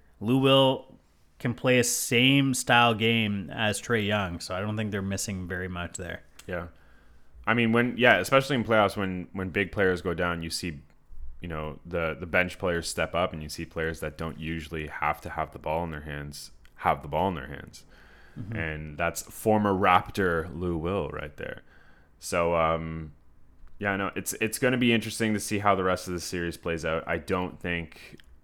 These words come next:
Speaker 2: I think Atlanta's gonna close it out, in my opinion, um, especially if Giannis isn't coming back.
Speaker 1: Yeah.
Speaker 2: And I do think Phoenix is gonna close out L A tonight.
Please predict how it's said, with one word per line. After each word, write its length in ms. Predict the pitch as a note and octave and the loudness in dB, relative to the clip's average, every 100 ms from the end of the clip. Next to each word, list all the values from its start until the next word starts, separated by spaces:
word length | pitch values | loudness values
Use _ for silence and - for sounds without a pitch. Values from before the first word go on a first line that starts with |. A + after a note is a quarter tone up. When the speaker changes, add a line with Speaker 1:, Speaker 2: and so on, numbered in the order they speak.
| - - - - | -20 -20 -6 0
Speaker 2:
I 80 | G#2+ | 2
think 180 | C3 | 4
Atlanta's 400 | A#2+ G2+ F#2 F2 | 4 4 2 -2
gonna 160 | F#2 E2 | -4 -6
close 240 | D#2+ D2 | -6 -8
it 60 | D2 | -8
out, 140 | C2 - _ - - - - - | -12 -14 _ -20 -20 -20 -20 -12
in 60 | |
my 140 | D2+ D2 | -10 -8
opinion, 320 | D2+ D2 D2+ - - - - - - - - | -10 -12 -12 -16 -20 -20 -20 -20 -20 -20 -14
um, 220 | - E2 C#2+ | -6 -4 -4
especially 420 | - G2 - F2+ | 0 0 0 -4
if 80 | D#2 | -4
Giannis 380 | D2+ D2 D2 | -6 -6 -10
isn't 180 | D2+ D2 | -12 -12
coming 220 | D2 - - | -12 -14 -14
back. 200 | - - - - - - | -16 -16 -20 -20 -20 -16
Speaker 1:
Yeah. 200 | F#2 E2+ - - - - | -14 -14 -16 -20 -12 -4
Speaker 2:
And 180 | F2 E2 | -2 2
I 140 | F2 | 2
do 260 | F2 G#2 G2 | 2 0 -2
think 260 | - F#2 - | -2 -4 -4
Phoenix 420 | F2+ D#2 D2+ - | -8 -8 -10 -12
is 80 | D2+ | -12
gonna 200 | E2 D2 | -10 -10
close 300 | - C#2+ D2 | -10 -10 -8
out 160 | C#2+ | -10
L 160 | C#2 D2 | -8 -10
A 120 | C2+ | -10
tonight. 480 | - - - - | -12 -16 -18 -18